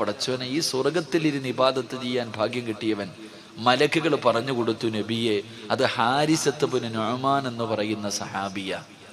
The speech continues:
അള്ളാഹുവിന്റെ റസൂലിന് അത്ഭുതമായി, "എന്റെ ഹാരിസയോ?" മലക്കുകളാ പറഞ്ഞു കൊടുത്ത പേര്. അപ്പൊ റസൂലുള്ളാഹി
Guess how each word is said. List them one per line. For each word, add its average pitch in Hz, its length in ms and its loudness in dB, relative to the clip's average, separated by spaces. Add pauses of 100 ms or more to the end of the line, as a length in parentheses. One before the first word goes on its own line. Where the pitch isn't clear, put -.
(480)
അള്ളാഹുവിന്റെ 175 680 8
റസൂലിന് 156 500 4
അത്ഭുതമായി, 135 840 2
"എന്റെ 170 320 4
ഹാരിസയോ?" 143 600 2 (580)
മലക്കുകളാ 175 760 10
പറഞ്ഞു 151 280 6
കൊടുത്ത 147 280 4
പേര്. 123 460 2 (400)
അപ്പൊ 220 120 6
റസൂലുള്ളാഹി 190 600 6